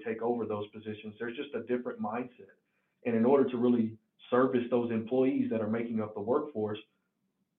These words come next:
we have to have a different, fresh, um, idea around what leadership is and what we're doing in our particular position. So what I foresee coming up in the future is you're gonna start to see executives become younger because we've gotta service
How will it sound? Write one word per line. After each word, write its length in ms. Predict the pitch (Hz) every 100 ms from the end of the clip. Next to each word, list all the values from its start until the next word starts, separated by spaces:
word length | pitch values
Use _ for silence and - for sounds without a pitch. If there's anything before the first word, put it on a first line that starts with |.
| _ _ _ -
we 120 | 127
have 180 | 135 123
to 60 | 123
have 200 | 123 117
a 100 | 107
different, 320 | 120 120 113 -
fresh, 200 | 123 113 - - 117
um, 240 | 107 107 120
idea 320 | 113 123 120
around 320 | 110 110 104 104
what 180 | 113
leadership 540 | 113 113 110 - 107 -
is 300 | 123 120 110
and 200 | 101 98
what 220 | 117 117 113
we're 80 |
doing 260 | 107 113 107
in 60 | 104
our 100 | 104
particular 460 | - - 113 104
position. 480 | - 101 110 135 - -
So 180 | - - _ _ -
what 120 | 127
I 120 | 131 -
foresee 540 | 110 - 131 151 160 -
coming 260 | 143 143 139
up 240 | 147 147
in 80 | 131
the 120 | 120
future 380 | 123 139 143 156
is 120 | 120 113 _ _
you're 120 | 127
gonna 200 | 160 156
start 220 | 151 143
to 60 | 131 -
see 180 | 165 -
executives 420 | 120 110 104 104
become 260 | - - 107
younger 300 | 104 101 - _ _ _ _
because 240 | 120 123 120
we've 180 | 131
gotta 280 | 139 131 120 -
service 360 | 135 151 113